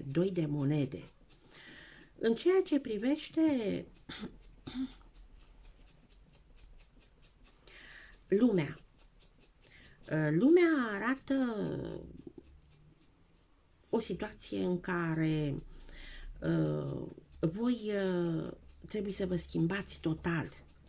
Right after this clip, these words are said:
să vă schimbați modul de gândire, să vă schimbați, uh, ideile, să vă schimbați, uh, uh, creativitatea,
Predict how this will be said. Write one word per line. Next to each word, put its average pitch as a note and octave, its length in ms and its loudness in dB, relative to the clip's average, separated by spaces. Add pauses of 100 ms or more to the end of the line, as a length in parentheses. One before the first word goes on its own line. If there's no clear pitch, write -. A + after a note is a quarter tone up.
(400)
să - 180 0
vă G3 100 2
schimbați F3+ 680 0
modul E3+ 360 4
de E3+ 120 4
gândire, D#3 640 2
să D#3 160 -4
vă D#3 120 0
schimbați, D#3+ 840 -2
uh, D#3 160 2 (560)
ideile, D#3+ 880 4
să D#3 200 -2
vă D#3+ 80 2
schimbați, D#3 880 -2
uh, D#3 320 2 (680)
uh, D#3 800 2 (1600)
creativitatea, D3+ 1300 -2